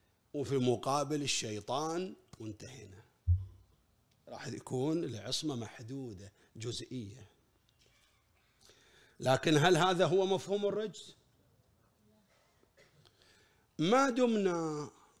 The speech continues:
في ساحة اللغة العربية، تعال إلى معاجم اللغة العربية واسألهم: "شنو معنى الرجس؟"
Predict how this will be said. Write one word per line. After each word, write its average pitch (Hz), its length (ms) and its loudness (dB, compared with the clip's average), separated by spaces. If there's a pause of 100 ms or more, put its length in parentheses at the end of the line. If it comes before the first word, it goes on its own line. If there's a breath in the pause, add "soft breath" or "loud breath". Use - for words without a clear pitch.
(1160)
في 139 220 0
ساحة 160 540 2
اللغة 131 400 -2
العربية، 113 720 -6 (800)
تعال 139 760 2 (420)
إلى 117 220 6
معاجم 127 640 -2
اللغة 135 360 -4
العربية 147 880 -2
واسألهم: 143 760 -2 (220 soft breath)
"شنو 247 260 -4
معنى 110 320 -2
الرجس؟" 95 480 -18